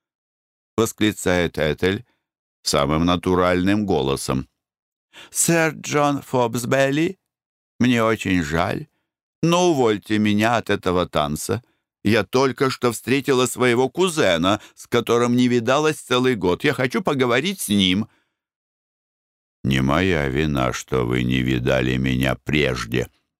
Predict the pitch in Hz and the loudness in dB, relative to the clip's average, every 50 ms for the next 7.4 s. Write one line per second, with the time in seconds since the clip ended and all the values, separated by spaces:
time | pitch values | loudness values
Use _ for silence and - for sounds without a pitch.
0 | _ _ - 78 71 69 67 - _ - 95 80 - - - - - 85 95 107 | _ _ -2 0 0 0 -2 -2 _ -2 -2 -2 -2 -4 -2 -2 0 2 2 0
1 | 104 101 113 113 95 85 80 - - - - - 95 80 - - 92 92 90 85 | 0 0 0 0 0 -2 -4 -6 -10 -8 -4 -2 -2 -2 0 0 0 0 0 0
2 | - - 82 82 78 71 85 80 78 - 76 65 - 80 76 - - 98 107 95 | -2 -2 -2 0 0 0 0 -2 -2 -2 -6 -4 -4 -4 -6 -4 -2 -2 -2 -2
3 | - - 87 82 76 - 85 80 82 90 92 82 - - 76 73 - - 82 78 | 0 -2 -2 -2 0 -2 -2 0 0 0 0 0 -2 -4 -6 -4 -4 -2 -2 0
4 | 73 65 78 90 104 - - - _ _ _ _ _ - 151 165 147 113 101 110 | 0 0 0 0 0 -2 -4 -12 _ _ _ _ _ -6 -2 0 0 2 2 2
5 | 117 110 113 - - 151 165 151 - - 123 123 151 160 160 135 120 123 123 110 | 2 2 0 0 -2 -4 -6 -4 -2 -2 -2 0 0 0 0 0 0 0 0 0
6 | 98 98 104 104 - - 110 110 92 95 92 87 82 80 82 87 90 85 80 82 | 0 0 -2 -2 -2 -2 -2 0 0 0 0 0 2 2 2 2 0 0 -2 -2
7 | 87 82 80 80 78 92 107 107 | 0 0 0 2 0 0 -2 -2